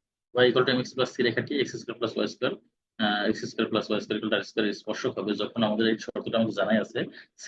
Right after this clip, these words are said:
equal to plus minus, দেখো, c equal to, এটা আমরা কিন্তু সবাই জানি যে c equal to plus minus root over কি? ওয়ান প্লাস x। তাহলে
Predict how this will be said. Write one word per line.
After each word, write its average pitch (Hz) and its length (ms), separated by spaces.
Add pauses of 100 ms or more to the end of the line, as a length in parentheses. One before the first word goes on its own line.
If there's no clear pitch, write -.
(100)
equal 120 220
to 104 120
plus 110 220
minus, 151 200 (240)
দেখো, 92 180 (480)
c - 40 (200)
equal 110 300
to, 131 60 (300)
এটা 107 160
আমরা 107 200
কিন্তু 107 200
সবাই 104 240
জানি 113 180 (540)
যে 101 80 (200)
c - 20 (300)
equal 107 320
to 139 60 (120)
plus 117 260
minus 120 220 (520)
root 147 200
over 110 180 (400)
কি? 101 100 (680)
ওয়ান 117 160 (120)
প্লাস 113 260 (920)
x। - 40 (1160)
তাহলে 123 240